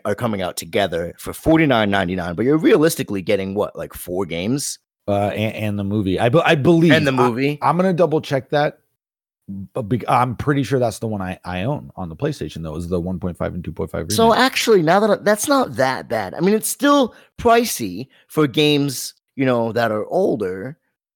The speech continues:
Speaker 1: but considering you're getting four games, I mean, that's a little over, what, ten dollars a game? That's not that bad.
Speaker 2: Well, okay, but, but
Speaker 1: And a
Speaker 2: here's
Speaker 1: movie?
Speaker 2: Yes. So when you, when you put it into perspective that way, it's, it's not bad.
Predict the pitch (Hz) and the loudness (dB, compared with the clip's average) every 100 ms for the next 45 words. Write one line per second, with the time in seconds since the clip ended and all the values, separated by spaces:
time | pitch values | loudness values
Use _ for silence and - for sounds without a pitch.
0 | _ _ - - 151 151 - 156 202 185 | _ _ -20 -2 2 2 0 -6 -2 0
1 | 175 156 139 127 - - 151 165 185 147 | 2 2 0 -2 -8 -10 -2 2 2 2
2 | 147 143 104 98 113 110 120 127 131 - | 0 0 -2 -4 -6 -6 -4 -2 -4 -4
3 | 143 147 139 135 139 127 - - 95 95 | -4 0 2 2 0 -2 -4 -6 -2 0
4 | 107 110 90 107 160 165 - 156 - 147 | 0 -2 -4 -6 -6 -8 -6 -6 -6 -10
5 | - 202 226 220 - - 214 180 139 - | -2 4 4 4 -2 -2 0 2 0 0
6 | - 156 139 208 - - 156 170 160 170 | -8 -4 2 2 0 -4 -2 0 2 4
7 | 160 151 156 156 185 196 196 _ _ - | 4 6 6 6 2 0 -4 _ _ -4
8 | 147 160 98 - - - _ _ _ _ | 2 2 2 -4 -12 -14 _ _ _ _
9 | - - 190 185 185 208 - 151 160 160 | -8 0 2 4 4 2 0 0 0 0
10 | 262 302 226 139 139 131 - 95 95 101 | 0 0 -2 -4 -2 -2 -2 -4 0 0
11 | - 120 117 135 135 _ _ _ _ 127 | 0 -2 -2 -4 -8 _ _ _ _ -6
12 | 113 - _ 131 - 113 110 104 - 95 | -6 -8 _ -4 -4 -2 -2 -2 -4 -6
13 | 65 60 - | -6 -10 -18